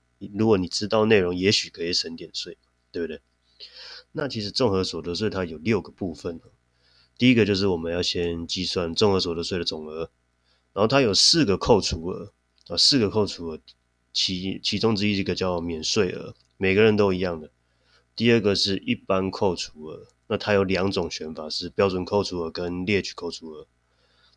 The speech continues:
那另外来就，就是特别扣除额，特别扣除额就是你有比较特别的事项，它可以作为扣除的。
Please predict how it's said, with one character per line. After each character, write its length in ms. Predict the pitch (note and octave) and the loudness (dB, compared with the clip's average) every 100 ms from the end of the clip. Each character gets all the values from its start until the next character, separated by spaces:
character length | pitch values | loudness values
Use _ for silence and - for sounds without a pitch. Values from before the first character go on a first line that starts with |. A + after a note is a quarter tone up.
| - | -2
那 100 | A2 | 0
另 320 | A2+ A2+ A2 | 2 2 4
外 220 | A2 F#2+ | 6 6
来 240 | F2+ E2+ E2+ | 2 -2 -2
就， 240 | G2+ F#2+ | -2 -2
就 200 | - G#2 | -4 -6
是 100 | F#2+ | -6
特 180 | - A2+ | 0 0
别 120 | F#2 | 0
扣 160 | - F2 | -4 -6
除 180 | - | -6
额， 40 | - | -4
特 140 | - | 2
别 100 | A#2 | 4
扣 140 | G#2+ F#2+ | 4 2
除 100 | F2+ | 0
额 80 | |
就 80 | F2 | -2
是 220 | F2+ F#2 | -2 -2
你 340 | E2 E2 D#2 D#2 | -4 -6 -10 -12
有 100 | - | -14
比 80 | - | -4
较 100 | G2+ | -2
特 160 | - G#2+ | 2 0
别 140 | F2 | 2
的 60 | F2 | -2
事 200 | - F#2 | -2 0
项， 160 | G2+ | 0
它 140 | F#2 F2+ | 0 -2
可 100 | F2 | -6
以 80 | |
作 200 | E2 F#2+ | -6 -4
为 100 | E2 | -4
扣 200 | - G#2 | -4 -6
除 180 | E2+ - | -6 -12
的。 140 | - | -20